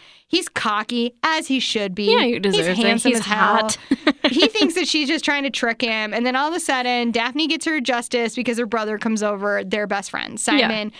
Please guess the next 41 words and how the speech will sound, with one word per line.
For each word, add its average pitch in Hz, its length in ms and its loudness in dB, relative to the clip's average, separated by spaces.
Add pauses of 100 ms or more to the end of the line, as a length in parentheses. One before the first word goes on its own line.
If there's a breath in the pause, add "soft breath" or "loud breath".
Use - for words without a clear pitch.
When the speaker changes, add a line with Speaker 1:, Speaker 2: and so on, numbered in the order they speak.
(260 loud breath)
Speaker 1:
And 269 100 2
he 349 200 2
calls 277 340 0
him, 240 460 0
what 262 160 -4
was 294 160 -2
his 226 240 -2
name 202 260 -4
before? 190 340 -6
He 196 140 -2
would, 247 160 0
before 247 300 -2
he 339 80 0
was 349 120 -2
the 269 100 -2
Duke 220 420 -4 (100)
of 226 140 -2
Hastings, 214 560 -4
he 233 100 -2
was 208 220 -4
the 202 100 -4
Marquess 208 920 -4
of, 202 500 -4 (440)
I - 40 -8
wanna 240 140 -2
say 240 160 -4 (920)
Bastion? 277 640 -2
That's 247 160 -2
not 208 120 -2
right. 180 260 -4 (460 soft breath)
Whatever. 240 420 0
So 277 260 0
then 269 160 0
once 285 160 0
his 240 140 -2
dad 269 320 0
died, 214 260 -2
he 226 120 0
became 214 300 -4
the 202 60 -10
Duke. 202 440 -6